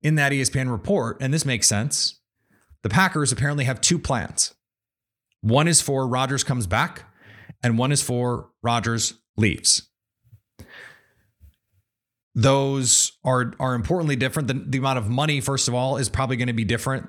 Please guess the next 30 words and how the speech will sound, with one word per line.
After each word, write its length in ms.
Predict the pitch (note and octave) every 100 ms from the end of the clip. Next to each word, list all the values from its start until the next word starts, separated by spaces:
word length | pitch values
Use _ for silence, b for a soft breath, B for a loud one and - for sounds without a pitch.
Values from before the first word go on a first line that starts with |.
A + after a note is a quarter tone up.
| _ -
They're 160 | -
gonna 140 | B2 A#2
have 180 | A#2+
an 60 | A#2
extra 260 | A#2+ - A2
five, 400 | B2 A#2+ A#2+ A#2
eight, 240 | A#2 A#2
ten 220 | - A#2+
million 260 | A#2+ A#2 A2+
dollars 480 | A2 A2+ A#2+ A#2+ - B B B B B B -
if 240 | B2 A2+
he's 200 | - A#2+
traded 560 | - - C3+ D3 D3+ B2 -
versus 340 | A#2+ - A2+
what 160 | G#2 A#2+
he's 200 | A#2+ G#2+
likely 260 | B2+ -
gonna 180 | A#2 A#2
come 200 | - A2+
back 260 | A#2 A#2 B2+
on 160 | A#2+
and 100 | A#2
count 300 | - A#2+ G#2
on 140 | A#2+ A2+
the 60 |
cap 240 | A#2 A#2+ A#2+
in 80 |
twenty 220 | G#2+ A#2+ A2
twenty-two. 520 | A#2 A2 A#2 B2+ D3 - _ _ _ _ B B B B B -
But 360 | E3+ D#3+ G3+